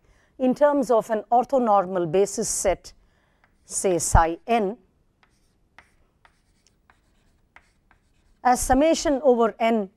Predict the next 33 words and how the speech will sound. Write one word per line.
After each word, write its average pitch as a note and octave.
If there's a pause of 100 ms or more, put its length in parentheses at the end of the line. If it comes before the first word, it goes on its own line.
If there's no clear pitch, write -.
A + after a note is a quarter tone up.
(280)
C C4
n G#3+
psi F#3
n, E3+ (1080)
n D#4
takes D#4
values B3
one A3+
to A#3+
d, A#3 (720)
where A3+
d C#4+
is C4+
the A3
dimension B3+
of G3+
the G3
linear G#3
vector E3+
space, - (280)
and A3
we A#3
are A3
now C4
looking B3+
at G3+ (680)
finite C#4+
dimensional A3+
linear F#3
vector D3+
spaces. - (1500)
Then E4+
because -